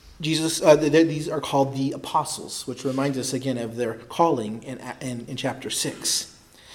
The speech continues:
And then after the feeding of the five thousand, twelve baskets of broken pieces are collected, one for each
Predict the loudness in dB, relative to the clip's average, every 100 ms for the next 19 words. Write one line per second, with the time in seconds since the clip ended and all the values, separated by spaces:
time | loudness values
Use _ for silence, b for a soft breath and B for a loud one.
0 | B B B 8 8 8 8 4 6 4
1 | 4 4 4 4 4 6 6 6 6 6
2 | 6 -2 -4 B -8 6 10 12 10 6
3 | 2 4 4 0 -2 -4 0 -2 -2 -4
4 | 6 6 6 2 -4 -2 -2 -2 -2 -4
5 | -4 -4 -4 -4 -2 -2 -6 -10 -12 -12
6 | -18 b b b b b -2 2 2 0
7 | -4 -8 -4 -2 -2 0 -2 -4